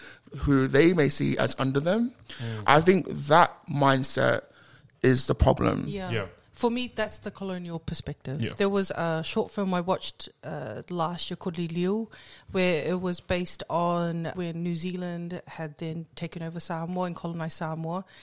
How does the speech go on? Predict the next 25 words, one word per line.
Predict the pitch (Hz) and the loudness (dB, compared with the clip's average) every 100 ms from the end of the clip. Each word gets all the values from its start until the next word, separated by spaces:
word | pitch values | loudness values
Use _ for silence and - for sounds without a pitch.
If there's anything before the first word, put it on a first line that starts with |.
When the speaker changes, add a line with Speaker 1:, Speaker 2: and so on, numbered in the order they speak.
| - - | -20 -6
Speaker 3:
And | - 190 | -2 0
it | |
was | 202 | 0
so | - 214 | 0 0
heartbreaking | 202 196 - 185 185 175 | 0 -2 -2 -4 -4 -6
to | 170 | -6
see | - 190 | -6 -6
that | 185 156 | -6 -6
the | 180 | -4
man | 180 180 | -4 -4
who | 170 170 | -4 -2
was | 170 165 | -2 -2
the | - | -6
translator, | 156 - 214 254 - 175 156 156 175 - - - - | -6 0 0 0 -2 -2 -2 -2 -4 -6 -20 -14 -2
he | 196 | 2
would | 190 | 2
mistranslate | 175 185 220 - 208 196 175 175 | 2 0 0 -2 -4 -4 -4 -6
things | - 180 | -6 -6
on | 170 160 | -4 -6
purpose | - 196 - 170 - | -4 -4 -4 -8 -6
because | 185 - 165 | -8 -6 -4
he | 185 | -4
was | 180 165 | -4 -4
just | 170 170 | -4 -6
like, | 160 | -8